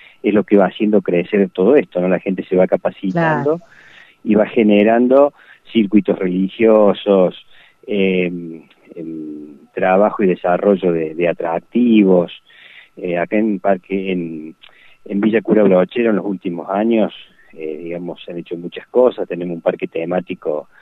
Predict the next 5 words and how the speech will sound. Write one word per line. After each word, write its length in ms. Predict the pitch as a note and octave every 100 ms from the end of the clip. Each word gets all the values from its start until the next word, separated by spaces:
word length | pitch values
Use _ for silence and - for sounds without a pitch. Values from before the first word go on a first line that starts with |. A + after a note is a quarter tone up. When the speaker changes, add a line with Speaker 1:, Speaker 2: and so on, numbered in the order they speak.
| - - - -
Speaker 1:
eh, 280 | - E2 D#2
muy 180 | E2+ F2
lindo, 760 | F#2 A2+ B2 A2+ G#2 G2 F#2 - _ - - _ -
circuitos, 680 | F#2+ F2 - G2+ - F#2 D#2+ - - - - _ -
eh, 560 | E2 D#2 D2+ D2 D#2